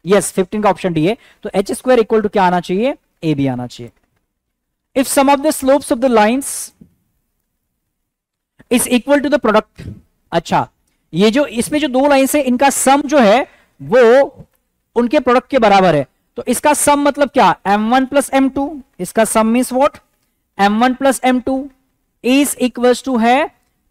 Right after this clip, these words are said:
twice the product, means two times of M one into M two, two times the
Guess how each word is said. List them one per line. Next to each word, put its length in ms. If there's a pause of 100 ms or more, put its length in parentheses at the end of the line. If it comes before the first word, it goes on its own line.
twice 380
the 120
product, 380 (240)
means 300
two 240
times 320
of 260
M 240
one 200
into 360 (1040)
M 180
two, 160 (380)
two 140
times 300
the 140